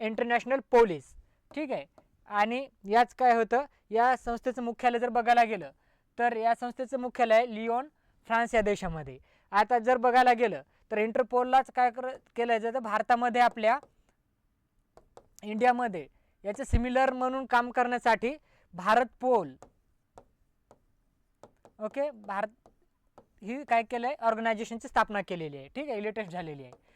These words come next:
त्याच्यानंतर जर पुढे गेलो आपण, तर पुढची संस्था बघायला भेटते आपल्याला आय ओ सी, हिलाच काय म्हटलं जातं, इंटरनॅशनल ऑलिम्पिक कमिटी, ओके. आणि या कमिटीच्या जागी, म्हणजे सॉरी, याचं मुख्यालय जर बघायला गेलो आपण, तर याचं मुख्यालय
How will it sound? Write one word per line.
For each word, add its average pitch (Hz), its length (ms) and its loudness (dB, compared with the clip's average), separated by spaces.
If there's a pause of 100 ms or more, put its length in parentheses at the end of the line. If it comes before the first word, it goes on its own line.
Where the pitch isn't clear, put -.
(240)
त्याच्यानंतर 240 420 0
जर 247 120 0
पुढे 240 260 -2
गेलो 247 200 4
आपण, 233 280 2 (440)
तर 233 60 -2
पुढची 226 340 -4
संस्था 262 320 -2
बघायला 247 320 2
भेटते 233 240 0
आपल्याला 226 320 2 (460)
आय 220 280 4 (140)
ओ 240 160 2
सी, 226 300 -8 (420)
हिलाच 226 320 2
काय 247 160 4
म्हटलं 240 260 -2
जातं, 240 320 2 (380)
इंटरनॅशनल 240 680 0
ऑलिम्पिक 226 540 0
कमिटी, 196 420 0 (140)
ओके. 254 280 -6 (380)
आणि 208 220 0
या 254 240 2
कमिटीच्या 240 520 -4
जागी, 240 360 2 (640)
म्हणजे 214 220 -6
सॉरी, 220 260 2
याचं 214 200 -4
मुख्यालय 240 320 -2
जर 269 120 -2
बघायला 262 280 2
गेलो 247 180 2
आपण, 233 260 0 (160)
तर 226 40 -8
याचं 226 180 -6
मुख्यालय 240 460 0